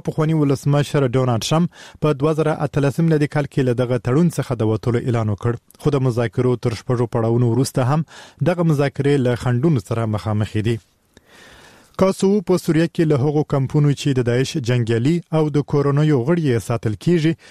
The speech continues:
خپل یولس وګړي تسلیم کړل. د کاسو د کورونیو چارو وزیر جلال سپیچلا پرون اعلان وکړ چې دغه هیواد ته ستانه کړی سوي کسان د داعش جنگیالیو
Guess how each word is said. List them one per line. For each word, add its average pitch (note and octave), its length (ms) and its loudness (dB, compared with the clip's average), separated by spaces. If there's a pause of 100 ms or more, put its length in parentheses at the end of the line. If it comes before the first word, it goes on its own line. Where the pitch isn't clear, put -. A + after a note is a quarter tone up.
(160)
خپل E3 260 -2
یولس D#3+ 560 2
وګړي A#2+ 340 0 (100)
تسلیم A#2+ 420 0
کړل. B2 180 0 (400)
د F3 160 2
کاسو D#3 280 0 (140)
د C#3 140 0
کورونیو A#2+ 420 0
چارو A#2 220 -2
وزیر A2+ 300 0 (440)
جلال D3+ 320 0 (100)
سپیچلا C3 440 -2 (160)
پرون B2 240 0
اعلان C#3+ 260 0
وکړ E3+ 220 0 (100)
چې E3 80 0 (440)
دغه F3 240 2
هیواد D3+ 340 0
ته C#3+ 140 0
ستانه B2 340 0
کړی A#2+ 140 2 (100)
سوي B2 260 2
کسان D#3+ 320 0 (320)
د C#3+ 140 2
داعش D#3 320 0
جنگیالیو C3+ 600 2